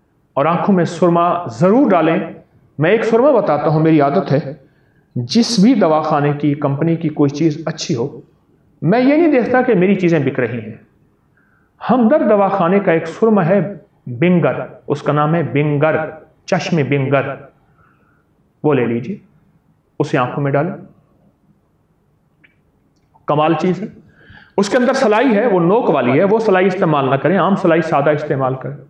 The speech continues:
बहुत कमाल चीज़ है। सौ, सवा सौ रुपए का मेरे ख्याल में सुरमा आता है और दो तीन साल काफ़ी है। अगर सारा घर भी लगाए तो साल काफ़ी है। पर आंखें, मौजूदा दौर में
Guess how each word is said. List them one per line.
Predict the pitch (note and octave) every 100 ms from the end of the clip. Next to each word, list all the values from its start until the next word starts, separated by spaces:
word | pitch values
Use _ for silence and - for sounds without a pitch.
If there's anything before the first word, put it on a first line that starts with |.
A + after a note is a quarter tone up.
| _ _ _ _ _ _ _
बहुत | C3+ F3 -
कमाल | C3 C3
चीज़ | C3 B2+ -
है। | - _ _ _ _ _ _ _ _ _ _
सौ, | - - A3
सवा | A3 A3
सौ | G#3+ G#3+
रुपए | G#3 G3+ F#3+
का |
मेरे | F#3 F3
ख्याल | F3 F3
में | E3+
सुरमा | E3 D#3 F3
आता | E3+ F3
है | E3+
और | D#3+ D#3+ D3 -
दो | D3 F#3+
तीन | F#3+ F#3+
साल | F3+ F3 E3 E3 -
काफ़ी | E3 D#3+ B2+
है। | A2+ - _ _ _ _ _ _ _ _ _ _ _ _ _ _ - - -
अगर | F3 A#3+
सारा | A#3+ B3 G3 A3+
घर | G#3+ G3+
भी | A#3
लगाए | B3 G#3+ A3+
तो | A3+
साल | G#3 F#3 F#3
काफ़ी | D3 -
है। | G#2+ - _ _ _ _ _ _ _ _ _ _ _ _ _ _ -
पर | C#3+
आंखें, | B2+ D3 C#3+ C#3+ A2 A#2+ _ _ _ _ _ _ _ _ _ _ -
मौजूदा | A3+ D#4 E4 F4+
दौर | D#4+ C#4+
में | B3+ G#3+ A3 A3